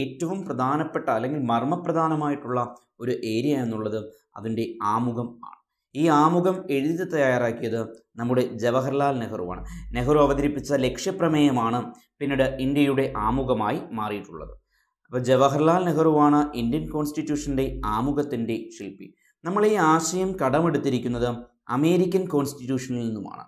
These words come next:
അതായത് അമേരിക്കയുടെ കോൺസ്റ്റിറ്റ്യൂഷനിൽ ആമുഖം എന്ന ഒരു സങ്കല്പമുണ്ട്. ആ സങ്കല്പമാണ് നമ്മൾ ഇന്ത്യൻ കോൺസ്റ്റിറ്റ്യൂഷനിലേക്ക് കടമെടുത്തിട്ടുള്ളത്. ഇന്ത്യൻ കോൺസ്റ്റിറ്റ്യൂഷൻ്റെ രത്നം അല്ലെങ്കിൽ ഇന്ത്യൻ ഭരണഘടനയുടെ രത്നം എന്ന്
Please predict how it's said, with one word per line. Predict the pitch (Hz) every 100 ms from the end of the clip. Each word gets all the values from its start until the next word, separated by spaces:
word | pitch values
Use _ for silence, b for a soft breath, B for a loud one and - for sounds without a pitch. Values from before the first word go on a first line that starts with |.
| _ _ _
അതായത് | 107 123 165
അമേരിക്കയുടെ | 139 143 160 175 180 175 202 170
കോൺസ്റ്റിറ്റ്യൂഷനിൽ | 147 147 170 151 151 156 190 - 127 135
ആമുഖം | 156 165 180 160
എന്ന | 156 147 135
ഒരു | 117 107 - B B -
സങ്കല്പമുണ്ട്. | 117 127 123 139 131 139 214 B B B 127 147
ആ | 226 226
സങ്കല്പമാണ് | 170 165 175 180 151 123 135 120 -
നമ്മൾ | 113 135 139 -
ഇന്ത്യൻ | 139 170 196 143
കോൺസ്റ്റിറ്റ്യൂഷനിലേക്ക് | 135 131 123 - 120 113 117 104
കടമെടുത്തിട്ടുള്ളത്. | 104 113 110 - _ - - - - _ _ _ _ _ 117
ഇന്ത്യൻ | 127 139 135
കോൺസ്റ്റിറ്റ്യൂഷൻ്റെ | 135 131 131 131 131 131 127 127 120
രത്നം | 139 143 165 135 113
അല്ലെങ്കിൽ | 113 120 127
ഇന്ത്യൻ | 143 165 143
ഭരണഘടനയുടെ | 139 147 143 143 139 135 131 131 131 B B B -
രത്നം | 131 156 156 208 202 - 135
എന്ന് | 123